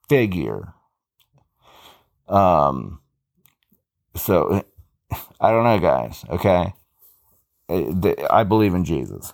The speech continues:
okay? Bottom line, I'm a Jesus freak, okay? So here we go. So, you know, that's not news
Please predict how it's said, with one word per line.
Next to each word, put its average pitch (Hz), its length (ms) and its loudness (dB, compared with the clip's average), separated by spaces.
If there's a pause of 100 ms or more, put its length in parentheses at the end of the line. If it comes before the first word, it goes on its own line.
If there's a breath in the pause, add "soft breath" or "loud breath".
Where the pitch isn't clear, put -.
okay? 90 420 2 (140)
Bottom 92 500 0
line, 90 360 2
I'm 107 140 -2
a 101 40 0
Jesus 92 420 -6
freak, - 480 -10
okay? 113 460 0 (160)
So 101 100 -2
here 101 160 4
we 95 120 2
go. 65 140 -2 (300)
So, 113 120 -4
you 127 120 4
know, 98 180 4
that's 82 280 0
not 117 240 4
news 113 440 2